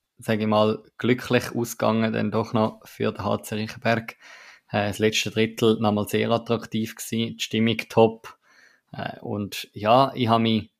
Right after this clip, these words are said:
vor allem darauf hergefreut, dass dann da zum Zeitpunkt von, ähm, von einer W M dann die axa Arena auch mal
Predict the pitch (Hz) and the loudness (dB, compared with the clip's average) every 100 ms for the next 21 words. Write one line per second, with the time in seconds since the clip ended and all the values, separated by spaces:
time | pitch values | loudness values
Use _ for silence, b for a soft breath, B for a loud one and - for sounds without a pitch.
0 | _ - 107 117 127 127 113 110 113 120 | _ -6 4 6 6 2 0 -2 -2 -6
1 | - 107 107 110 - - 107 - 104 104 | -6 -4 -4 -4 -10 -8 -8 -10 -8 -6
2 | 104 104 - _ _ _ _ _ _ _ | -4 -6 -8 _ _ _ _ _ _ _
3 | _ _ - 104 - 123 123 - 113 110 | _ _ -8 -8 -2 0 0 2 2 2
4 | - - - 104 101 98 - _ - 95 | -4 -8 -4 0 0 -2 -6 _ -12 -10
5 | 95 95 95 95 _ _ _ - 101 101 | -8 -8 -8 -12 _ _ _ -4 -2 0
6 | 98 101 110 135 113 - 107 104 107 110 | 0 0 2 2 2 0 0 2 0 0
7 | - 110 107 107 107 104 107 - - 107 | -2 0 0 0 -2 -4 -6 -8 -4 -2
8 | 107 101 98 | -2 -4 -8